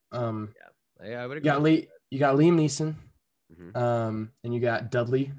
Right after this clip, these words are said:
Speaker 1: <laughs> from, uh, Harry Potter.
Speaker 2: <laughs>
Speaker 1: Uh, Liam Neeson is a, is a
Speaker 2: No
Speaker 1: man, uh,
Speaker 2: way, you're joking.
Speaker 1: Nope, I'm not.
Speaker 2: I did not put that together. <laughs>
Speaker 1: Yeah.
Speaker 2: Good
Speaker 1: He's
Speaker 2: for
Speaker 1: so
Speaker 2: him.
Speaker 1: skinny now. He's so
Speaker 2: Oh.
Speaker 1: skinny, yeah. Um, no, but so you got, um,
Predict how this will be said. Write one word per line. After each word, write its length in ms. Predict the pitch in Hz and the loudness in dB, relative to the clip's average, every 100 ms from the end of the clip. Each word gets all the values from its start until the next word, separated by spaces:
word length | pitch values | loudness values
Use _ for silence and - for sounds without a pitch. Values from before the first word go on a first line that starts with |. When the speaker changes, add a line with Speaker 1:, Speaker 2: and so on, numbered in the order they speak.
| - - | -8 -4
Speaker 1:
<laughs> 240 | 160 135 | -2 -2
from, 360 | 135 127 123 123 | 2 2 4 4
uh, 380 | 120 113 110 113 _ | 4 4 2 -2 _
Harry 200 | - 127 | 0 2
Potter. 420 | 135 123 123 135 - | 4 2 2 -2 -8
Speaker 2:
<laughs> 40 | _ - - - - 139 123 | _ -20 -20 -20 -14 -8 0
Speaker 1:
Uh, 400 | 117 113 110 - | 2 2 2 2
Liam 220 | 131 147 | 4 4
Neeson 380 | 147 139 156 143 | 4 2 0 0
is 160 | 131 127 | 0 0
a, 160 | 123 | 0
is 180 | 120 123 | 0 0
a 20 | |
Speaker 2:
No 200 | 165 151 | 2 2
Speaker 1:
man, 140 | 127 117 | 2 0
uh, 40 | |
Speaker 2:
way, 280 | 120 117 110 | -2 -2 -2
you're 180 | 107 139 | -4 -8
joking. 800 | 120 107 139 127 117 101 87 82 _ | -8 -4 -2 -2 -6 -10 -10 -16 _
Speaker 1:
Nope, 280 | 120 135 120 | 2 2 2
I'm 160 | 123 120 | -2 -2
not. 260 | 120 135 - _ _ _ _ - | -2 -4 -10 _ _ _ _ -6
Speaker 2:
I 80 | 139 | -4
did 160 | 131 107 | -4 -4
not 220 | 95 95 | -8 -8
put 100 | 87 | -12
that 160 | 90 | -12
together. 400 | 101 95 90 85 82 - | -12 -16 -14 -16 -20 -8
<laughs> 100 | - | -6
Speaker 1:
Yeah. 560 | - - 123 - 175 | -2 2 2 2 -2
Speaker 2:
Good 120 | 165 220 214 175 - | -6 -18 -20 -20 -2
Speaker 1:
He's 140 | - - | 2 6
Speaker 2:
for 40 | |
Speaker 1:
so 60 | 202 | 8
Speaker 2:
him. 60 | 440 196 | 8 4
Speaker 1:
skinny 320 | 156 160 240 196 | 0 2 4 4
now. 420 | 127 113 113 - - | 4 0 -2 -8 -2
He's 220 | 180 185 | 0 0
so 180 | - 165 | 4 4
Speaker 2:
Oh. 40 | |
Speaker 1:
skinny, 580 | 196 220 135 175 131 117 | 4 0 0 0 0 0
yeah. 240 | 147 123 117 _ - - - _ _ _ | 0 -2 -4 _ -20 -20 -20 _ _ _
Um, 480 | 131 131 123 113 110 _ - | -2 2 2 0 -6 _ -8
no, 140 | 131 110 | -4 -2
but 300 | 117 - - | -4 -6 -6
so 240 | 123 120 | -2 -2
you 120 | 131 | 0
got, 220 | 131 123 | 0 2
um, 340 | 120 113 107 | 2 0 -2